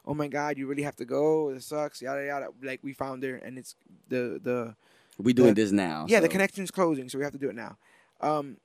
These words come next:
Speaker 1: but, uh, Cassie, her mom, and her, uh, stepdad come to Scott's house looking for the s-, soccer <laughs> shoes. Um, the F B I show up, and, uh,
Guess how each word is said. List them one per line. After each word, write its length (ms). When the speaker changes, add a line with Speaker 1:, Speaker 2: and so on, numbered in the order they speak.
Speaker 1:
but, 320
uh, 360
Cassie, 680
her 160
mom, 360
and 120
her, 340
uh, 240
stepdad 480
come 200
to 240
Scott's 340
house 300
looking 200
for 100
the 60
s-, 60
soccer 280
<laughs> 120
shoes. 400
Um, 280
the 100
F 140
B 140
I 200
show 320
up, 240
and, 400
uh, 280